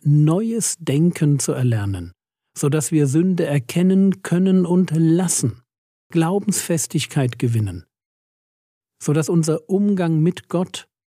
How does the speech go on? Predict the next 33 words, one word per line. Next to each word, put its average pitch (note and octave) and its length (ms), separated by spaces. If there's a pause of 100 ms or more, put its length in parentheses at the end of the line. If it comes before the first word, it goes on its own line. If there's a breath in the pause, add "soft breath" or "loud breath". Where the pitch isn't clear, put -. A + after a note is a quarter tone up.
(260)
immer F3 340
authentischer E3+ 800
und C3 300
tiefer F3+ 460
wird. G#2 260 (920)
Wir D3 120
dabei D#3+ 540
vor - 320
allem F3+ 260
eines F#3+ 500
lernen, A2+ 520 (380)
nämlich C#3+ 580
das C3+ 200
Lieben. D#3 540 (520)
Liebe E3+ 360
zu D3 160
den C3 280
Glaubensgeschwistern C#3 1200
und G#2+ 260
Liebe D3 400
zu - 160
Gott D3+ 320
und C#3 220
Liebe E3+ 340
zu F3 140
den C#3+ 320
Menschen F#3 440
in C3+ 160
der B2 200
Welt F3 380
um E3 280
uns D#3 320
herum. A#2+ 440